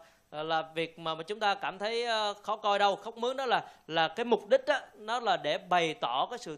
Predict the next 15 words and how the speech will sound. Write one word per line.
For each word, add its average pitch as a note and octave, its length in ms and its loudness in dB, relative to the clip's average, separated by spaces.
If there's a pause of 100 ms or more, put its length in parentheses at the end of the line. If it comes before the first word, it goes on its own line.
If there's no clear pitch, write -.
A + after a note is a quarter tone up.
thương A#3 280 -2
tiếc B3+ 380 -6 (120)
với F#3+ 160 -10
người D#3 220 -12
chết. F#3+ 360 -4 (200)
Cho F#3 100 -4
nên F#3 160 -4
mời D#3+ 200 4
một C#3+ 140 -6
số G3+ 140 -2
người F3+ 180 -4
khác G#3 280 0
đến A3 360 -4
để E3 200 -2
khóc - 460 -4